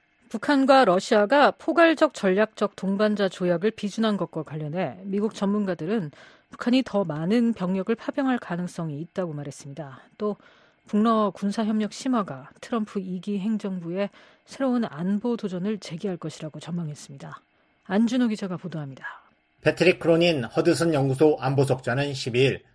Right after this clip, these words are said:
Speaker 2: 북한과 러시아 간의 포괄적 전략적 동반자 관계에 관한 조약 비준과 관련해 우크라이나 전쟁이 끝나더라도 양국 동맹이 지속될 수 있음을 시사한다고 말했습니다.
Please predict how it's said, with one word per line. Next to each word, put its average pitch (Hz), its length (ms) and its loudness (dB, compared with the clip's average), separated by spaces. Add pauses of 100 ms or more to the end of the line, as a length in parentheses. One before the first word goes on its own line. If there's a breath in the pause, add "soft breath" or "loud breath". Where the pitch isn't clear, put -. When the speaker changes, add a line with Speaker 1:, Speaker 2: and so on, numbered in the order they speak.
(140)
Speaker 2:
북한과 151 400 6
러시아 143 340 6
간의 160 280 0
포괄적 156 540 4
전략적 135 580 0
동반자 135 560 2
관계에 117 300 -2
관한 127 300 -2
조약 131 320 2
비준과 113 360 -4
관련해 101 460 -6 (340)
우크라이나 165 460 4
전쟁이 151 460 0
끝나더라도 120 720 0 (260 soft breath)
양국 135 380 2
동맹이 131 500 0 (220 soft breath)
지속될 156 500 2
수 143 140 -2
있음을 135 340 -2
시사한다고 123 840 -2
말했습니다. 110 640 0